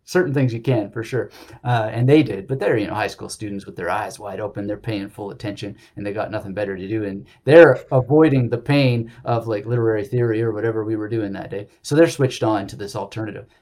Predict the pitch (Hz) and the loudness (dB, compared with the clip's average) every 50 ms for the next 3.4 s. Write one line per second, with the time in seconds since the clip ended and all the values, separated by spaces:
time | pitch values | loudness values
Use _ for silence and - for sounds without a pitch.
0 | _ - - 208 202 170 151 151 - - 170 160 160 180 185 165 135 - - _ | _ -4 0 2 4 6 4 4 6 8 8 8 8 8 4 4 2 0 -8 _
1 | _ _ _ _ _ _ _ _ _ _ _ - 151 175 - 185 - - 185 170 | _ _ _ _ _ _ _ _ _ _ _ 2 2 2 2 0 0 4 6 6
2 | 165 160 170 170 147 147 131 135 - 165 131 131 143 127 147 151 156 151 143 - | 6 6 6 4 2 0 0 0 -2 -4 -2 0 0 4 4 4 4 4 2 0
3 | - 165 196 160 - - - | 0 2 2 0 -2 -4 -10